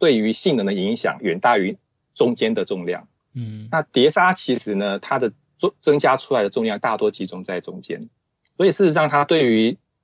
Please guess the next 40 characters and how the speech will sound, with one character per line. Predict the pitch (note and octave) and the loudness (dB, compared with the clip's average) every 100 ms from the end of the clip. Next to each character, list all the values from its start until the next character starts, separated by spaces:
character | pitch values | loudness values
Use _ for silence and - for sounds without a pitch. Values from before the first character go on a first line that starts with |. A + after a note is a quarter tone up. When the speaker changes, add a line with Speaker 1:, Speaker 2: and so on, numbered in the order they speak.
| _ | _
Speaker 1:
它 | - F3+ F3+ _ _ | 0 0 0 _ _
或 | - F#3 | 0 2
许 | A#2 | 2
你 | F#2+ G2 | -4 -2
用 | D#3 D#3 | -2 -2
秤 | - D3 | -2 -2
去 | C3+ | -2
称 | C3 - C3 F#2+ | -6 -4 -6 -6
哦， | F2 - _ | -12 -16 _
觉 | - A#2 | -6 -2
得 | G2+ | -2
好 | F#2+ | -2
像 | - B2+ | -4 -4
比 | D#2 | -4
较 | F#2 | -8
重， | - - - _ - | -6 -6 -6 _ -6
但 | C#3+ | -2
是 | D3+ | 0
它 | D3+ | 0
对 | D3+ D3 | 2 0
性 | - F#3+ C3 | 0 -2 0
能 | G#2 | -2
上 | B2 | -2
面 | A#2 G#2 | 0 0
的 | F#2 | -2
影 | |
响 | F#2 - - | -6 -10 -14
其 | - | -12
实 | F#2 - | -12 -8
并 | A2+ F#2 | -6 -4
没 | |
有 | F2 | -6
那 | F2+ A#2+ | -4 -2
么 | F#2 | -2
大。 | - - - _ _ - | -2 -6 -6 _ _ -8
Speaker 2:
嗯 | A#2+ | -6
哼。 | A2 A2+ A#2+ | -6 -8 -2
Speaker 1:
相 | C#3+ G#3 | 0 2
反 | F#3+ F#2+ _ | 0 -4 _
的， | F#2+ G2 | -18 -18